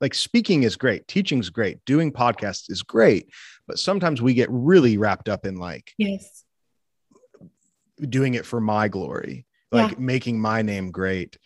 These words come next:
Speaker 2: Yeah.
Speaker 1: And is there a sense at all that, like, you know,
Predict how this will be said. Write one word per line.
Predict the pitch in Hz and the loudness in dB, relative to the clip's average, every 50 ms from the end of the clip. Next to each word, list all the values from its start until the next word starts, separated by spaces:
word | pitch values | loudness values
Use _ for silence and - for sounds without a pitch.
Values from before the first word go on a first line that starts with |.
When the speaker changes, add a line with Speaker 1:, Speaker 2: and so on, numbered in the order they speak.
| _ - - _ _ | _ -20 -20 _ _
Speaker 2:
Yeah. | - | -4
Speaker 1:
And | 120 123 120 117 117 113 110 101 - | -2 0 0 0 -2 -2 -4 -4 -4
is | - 135 120 | -4 -4 0
there | 110 160 156 147 | 4 6 6 6
a | 127 | 6
sense | - - - 170 180 - 185 | 4 4 4 4 4 6 6
at | 175 | 6
all | 160 156 151 135 | 8 8 8 6
that, | 131 - - | 4 2 0
like, | 117 117 113 104 - _ | -4 -4 -4 -8 -10 _
you | _ 131 131 | _ -2 0
know, | 120 113 | 0 0